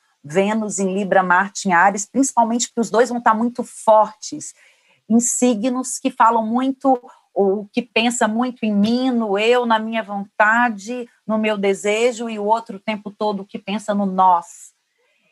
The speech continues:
E tem o frescobol. O frescobol é um tipo de dinâmica de parceria que um, o, o, os dois ganham ou os dois perdem, né? Então, no frescobol,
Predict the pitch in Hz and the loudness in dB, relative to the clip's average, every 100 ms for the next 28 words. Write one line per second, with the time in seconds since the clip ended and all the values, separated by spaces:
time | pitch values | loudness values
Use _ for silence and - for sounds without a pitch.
0 | _ - 214 233 240 247 247 240 226 240 | _ -4 0 0 2 0 0 0 -2 -2
1 | 233 226 - 240 202 196 208 175 - 196 | -4 -6 -2 0 4 4 4 0 -4 -6
2 | 214 - 196 170 180 226 262 208 - 180 | -6 0 0 4 4 4 4 0 -2 0
3 | 208 214 240 240 185 202 214 196 190 240 | 0 -4 -6 -4 -4 -4 -4 -4 -2 -2
4 | 254 208 196 165 185 190 190 - 175 170 | -2 -2 0 0 -2 -4 -4 -6 -4 0
5 | 233 240 _ 240 226 254 453 - _ _ | -2 -4 _ 0 0 0 -2 -8 _ _
6 | _ _ _ - 196 196 185 185 196 202 | _ _ _ -4 -2 -2 -4 -6 -6 -4
7 | - 262 294 208 226 277 359 403 - 285 | 2 2 2 0 2 2 -2 -8 2 2
8 | 277 247 269 - 190 202 175 151 147 147 | 4 0 0 -2 -2 -2 -6 -12 -12 -14
9 | 175 _ - _ 190 202 220 214 - 233 | -16 _ -20 _ -2 0 0 -2 -2 -2
10 | 233 - 185 175 196 247 240 180 | -2 2 2 4 4 4 2 -6